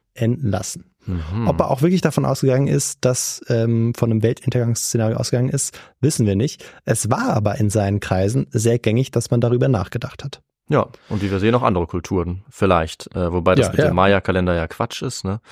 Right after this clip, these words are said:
Speaker 2: Äh,
Speaker 1: Ja.
Speaker 2: aber ja, dass irgendwann die Welt untergeht, ist so ein bisschen so ein Klassiker.
Speaker 1: Ja.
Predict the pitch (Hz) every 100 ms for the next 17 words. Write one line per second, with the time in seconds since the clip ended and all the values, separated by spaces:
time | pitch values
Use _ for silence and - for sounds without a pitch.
0 | - - - _ 95 92 90 87 87 87
1 | 87 87 87 - 90 - 101 92 85 92
2 | 107 110 95 95 - - - 90 85 87
3 | 85 85 - - - - - _ _ _
4 | _ _ 139